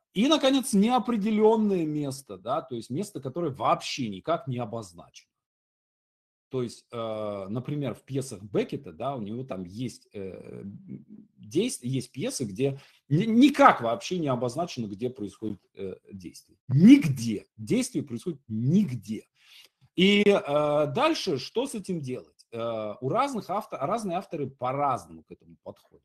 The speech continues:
Например, я вам поминал, э, любимого мной Бернарда Шоу, э, пьесы которого я дважды перечитывал. Сначала на русском языке, потом на английском.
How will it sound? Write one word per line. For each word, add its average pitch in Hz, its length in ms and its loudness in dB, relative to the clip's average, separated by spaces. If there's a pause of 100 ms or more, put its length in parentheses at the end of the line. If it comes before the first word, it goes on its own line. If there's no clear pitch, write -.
(160)
Например, 156 380 -8
я 147 180 -2
вам 104 160 -6
поминал, 131 640 -4
э, 107 140 -8
любимого 110 520 -4
мной 101 280 -8
Бернарда 101 540 -6
Шоу, 214 460 -2 (440)
э, 107 1120 4
пьесы 156 260 -2
которого 147 280 0
я 123 80 2
дважды 127 520 2
перечитывал. 110 640 -10
Сначала 101 440 -6
на 104 140 -6
русском 202 320 -6
языке, 127 280 -6
потом 147 280 -6
на 143 100 2
английском. 151 600 -2